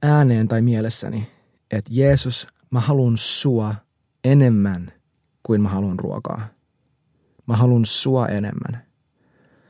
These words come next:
Ja tolla mä jatkuvasti, mä koulutan itseäni siihen, että hän on ainut asia, mitä mä etsin.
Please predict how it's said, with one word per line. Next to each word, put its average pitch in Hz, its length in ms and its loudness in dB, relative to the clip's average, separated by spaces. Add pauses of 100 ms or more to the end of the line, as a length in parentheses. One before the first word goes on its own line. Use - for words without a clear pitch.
(320)
Ja 117 100 0
tolla 135 320 4
mä 120 100 2
jatkuvasti, 120 760 -2 (520)
mä 123 180 2
koulutan 143 560 4
itseäni 107 500 -2
siihen, 101 340 -2
että 90 220 -8 (120)
hän 147 320 2
on 117 300 2
ainut 123 440 2
asia, 98 320 -4
mitä 90 200 -10
mä 92 120 -8
etsin. - 380 -12